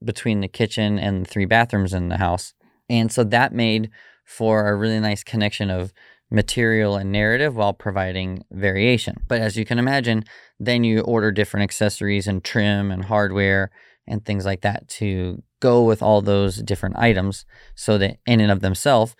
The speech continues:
it feels like a complete room. So that's, uh, the next step is, you know, you're gonna have towel racks, you're gonna have your toilet paper holder, you're gonna have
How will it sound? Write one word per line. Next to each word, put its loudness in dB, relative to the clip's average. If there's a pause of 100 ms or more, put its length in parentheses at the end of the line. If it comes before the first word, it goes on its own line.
(260)
it 0
feels 2
like -2
a -4
complete -4 (180)
room. 0
So 2
that's, 0 (220)
uh, -4
the 2
next 0
step -2
is, -2 (300)
you -6
know, -2
you're -2
gonna 0
have 0
towel 0
racks, -4
you're -2
gonna 0
have -2 (360)
your 2
toilet 0
paper 0
holder, 0
you're -4
gonna 0
have 0